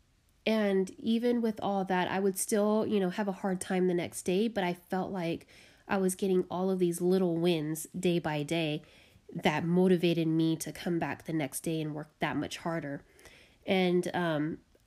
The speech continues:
I'm not gonna lie, I still, you know, today is Friday and I still struggled very much, um, being at work. But even just on the drive home, I got a call and it was another win. Um, you know, one huge obstacle that I had,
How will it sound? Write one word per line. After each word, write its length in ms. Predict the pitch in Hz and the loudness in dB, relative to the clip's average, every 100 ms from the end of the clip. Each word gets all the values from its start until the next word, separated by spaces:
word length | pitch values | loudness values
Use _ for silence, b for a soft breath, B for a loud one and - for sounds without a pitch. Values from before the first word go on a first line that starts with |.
| - | -4
I'm 200 | 185 185 | 0 2
not 180 | 170 175 | 0 0
gonna 200 | 175 165 | -2 -2
lie, 240 | 147 175 | -2 0
I 100 | 170 | 0
still, 380 | 170 - 175 170 | -2 -2 0 0
you 160 | 165 | 0
know, 120 | 165 160 | -2 -4
today 300 | - 175 170 | -4 -2 -2
is 120 | 170 | -4
Friday 440 | - 156 160 196 | -4 -4 -2 -2
and 100 | 180 | -2
I 100 | 156 | -2
still 640 | 156 - 175 156 156 156 165 _ _ _ _ _ _ _ _ - | -4 -4 -4 -2 -2 -4 -6 _ _ _ _ _ _ _ _ -12
struggled 640 | - - - 165 156 151 | -8 -6 -2 -2 -2 -2
very 240 | 170 170 | 0 0
much, 560 | 160 165 151 - - - - | 0 0 -2 -6 -12 -14 -6
um, 360 | 165 151 156 175 - | -4 -2 -4 -8 0
being 300 | 180 170 170 | 2 2 0
at 180 | 151 | -4
work. 380 | 170 165 208 - b b b b b _ | -4 -4 -4 -8 b b b b b _
But 520 | 185 185 185 175 165 - - | -4 2 2 2 0 -6 -10
even 380 | 208 196 190 190 | -2 0 2 2
just 240 | 185 185 - | 0 -4 -6
on 180 | 180 180 | -2 -2
the 80 | 175 | -2
drive 300 | 170 160 165 | -2 -4 -4
home, 340 | 220 277 226 | 0 2 2
I 80 | 170 | 0
got 180 | 170 165 | -2 -4
a 60 | |
call 460 | 165 - 175 170 175 | -4 -4 -2 -2 -2
and 200 | 165 175 | -2 -2
it 120 | 175 | -2
was 140 | 180 | -4
another 300 | 170 165 165 | -2 -2 -2
win. 400 | 156 160 156 139 180 b b b - | -2 -2 -2 -4 -8 b b b -4
Um, 460 | 170 156 143 151 185 - | -2 -2 -2 -6 -8 -6
you 140 | 180 | -2
know, 140 | 175 156 | -2 -2
one 220 | 170 175 | -2 -2
huge 280 | 165 175 - | 0 -2 -2
obstacle 480 | 127 - 165 160 | -6 -8 -6 -6
that 100 | 160 | -4
I 100 | 156 | -4
had, 480 | 156 170 156 151 160 | -4 -6 -4 -4 -6